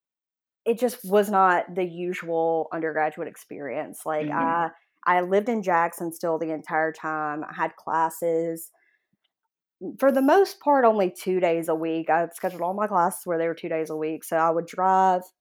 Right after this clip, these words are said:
Speaker 1: up to Delta State and back two hours each way, two days a week, um, to do all of my classes for almost all of the two years.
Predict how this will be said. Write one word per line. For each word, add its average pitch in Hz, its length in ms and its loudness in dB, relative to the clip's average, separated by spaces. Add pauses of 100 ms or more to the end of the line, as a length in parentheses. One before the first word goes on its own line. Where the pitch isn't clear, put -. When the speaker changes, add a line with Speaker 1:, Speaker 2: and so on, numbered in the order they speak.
(180)
Speaker 1:
up 202 180 2
to - 80 -14
Delta 208 300 4
State 175 400 0
and 160 220 -6
back 165 400 6 (400)
two 202 160 2
hours 175 400 6
each 170 240 -8
way, 165 380 2
two 160 120 -8
days 165 260 -4
a 165 60 -4
week, 156 400 -10 (800)
um, 165 540 -2
to 196 100 -8
do 175 180 0
all 180 240 6
of 190 80 -2
my 185 140 4
classes 170 920 2
for 165 440 0
almost 170 380 -2
all 160 200 0
of 165 100 -4
the 165 80 -8
two 185 240 -8
years. 180 680 -6